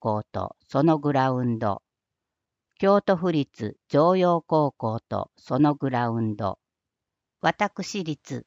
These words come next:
椎の木保育園。男女共同参画支援センター。パレット常陽です。校区の特徴として、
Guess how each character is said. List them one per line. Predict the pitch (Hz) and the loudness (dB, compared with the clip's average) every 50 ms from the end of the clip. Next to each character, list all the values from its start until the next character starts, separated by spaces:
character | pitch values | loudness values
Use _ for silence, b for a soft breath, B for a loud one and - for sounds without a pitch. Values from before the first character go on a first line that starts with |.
| _ _ _ | _ _ _
椎 | - - - 190 202 208 | -20 -14 -10 -8 -4 -2
の | 202 202 190 | 0 -2 -2
木 | - - 196 | -2 -6 -8
保 | 160 165 170 170 | -6 -4 -4 -4
育 | 160 _ - 170 151 147 | -6 _ -6 -4 -4 -4
園。 | 120 110 104 110 _ _ _ _ _ _ _ _ _ _ _ - | -4 -6 -8 -12 _ _ _ _ _ _ _ _ _ _ _ 2
男 | 175 190 196 185 151 | 2 4 4 2 2
女 | 131 120 120 | 0 -2 -2
共 | _ - 147 160 170 170 | _ -2 0 0 0 2
同 | 156 156 151 151 147 | 2 2 2 2 0
参 | - - 135 151 170 160 | 0 0 0 0 0 0
画 | 156 151 - - 135 | -2 -6 -4 -6 -6
支 | - - - 135 | -6 -4 -4 -2
援 | 135 131 127 127 | 0 0 0 -2
セ | 131 - 135 117 | -2 -4 -6 -4
ン | 107 107 98 | -4 -6 -8
タ | - 101 | -10 -12
ー。 | 90 90 - - _ _ _ _ _ _ _ _ | -12 -12 -12 -16 _ _ _ _ _ _ _ _
パ | - 160 165 | -4 -4 -2
レ | 160 135 | 0 -2
ッ | 123 _ _ | -2 _ _
ト | - 107 104 | -8 -8 -8
常 | - - 113 104 104 101 | -6 -6 -6 -4 -4 -6
陽 | 101 101 101 95 92 92 _ _ _ _ _ _ _ - | -6 -8 -8 -10 -10 -12 _ _ _ _ _ _ _ -6
で | - 107 | -6 -6
す。 | - - - - - - _ _ _ _ _ _ _ _ _ _ _ _ _ _ _ _ _ _ _ _ _ _ | -6 -8 -20 -20 -20 -20 _ _ _ _ _ _ _ _ _ _ _ _ _ _ _ _ _ _ _ _ _ _
校 | - - 214 202 175 | -2 2 2 2 2
区 | _ - 156 | _ 0 2
の | 143 135 120 | 2 2 0
特 | - - 123 _ - 151 - | 0 -2 -6 _ -4 -6 -4
徴 | - 151 139 135 131 | 0 0 0 0 0
と | - 135 120 | 0 -2 -2
し | 120 - - _ | -2 -4 -10 _
て、 | - 120 117 107 - | -6 -4 -4 -4 -6